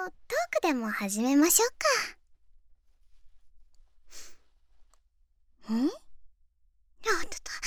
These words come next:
いつものことなのに飛ばしてた。ごめんね。粋なトークに入る前に、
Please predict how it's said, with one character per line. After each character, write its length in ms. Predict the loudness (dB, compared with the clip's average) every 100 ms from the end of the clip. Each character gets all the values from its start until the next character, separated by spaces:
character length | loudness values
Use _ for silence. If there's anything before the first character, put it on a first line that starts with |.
| -2 -2 -4 -10 -18 -14
い 80 | -2 2 2
つ 160 | 0 2
も 120 | 2
の 140 | 2 -2
こ 120 | -6
と 120 | -4
な 100 | -4
の 140 | -2
に 160 | -4 -4
飛 180 | -2 0
ば 160 | 2
し 80 | 0
て 120 | 0
た。 120 | 8 8 8 2 0 -4 -6 -16 -18 -8
ご 140 | 4
め 80 | 6
ん 340 | 8 6 4
ね。 60 | 0 -6 -8 -10 -12 -14 -20 _ -20 -20 -20 _ _ -20 -20 _ _ -20 -20 -20 -20 -20 -18 -14
粋 300 | -10 -2 4
な 180 | 4 4
ト 140 | 2 2 2
ー 40 |
ク 140 | 0 -4
に 120 | -4
入 360 | -6 0 2 2
る 140 | 0
前 180 | -2 -2 -2 -2
に、 100 | -4